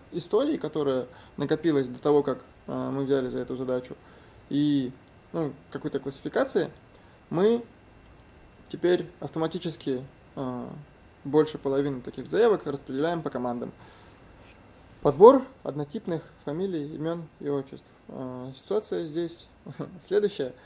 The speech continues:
То есть, когда вы получаете перевод, то вам нужно указать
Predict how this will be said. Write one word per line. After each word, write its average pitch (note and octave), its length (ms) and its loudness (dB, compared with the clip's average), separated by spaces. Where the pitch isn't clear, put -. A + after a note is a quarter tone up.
То C#3+ 80 -4
есть, C3+ 120 -4
когда C#3+ 440 -2
вы C3+ 440 -2
получаете C#3 420 -4
перевод, A3+ 380 2
то F3 120 0
вам D3+ 160 0
нужно D#3 240 -2
указать D3 380 -2